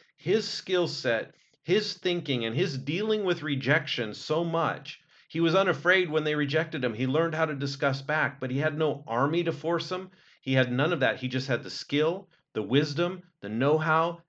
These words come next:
and the fortitude to say, "We can do this." Just like David. And it turned the tide of the war. It turned the, the Persian Empire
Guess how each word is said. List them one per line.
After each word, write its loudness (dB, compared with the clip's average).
and 2
the 0
fortitude -2
to -10
say, -2
"We -2
can -4
do -6
this." -12
Just -6
like 2
David. -2
And 0
it -8
turned 0
the 0
tide 2
of -2
the 0
war. 0
It -2
turned 0
the, -6
the 0
Persian 0
Empire -4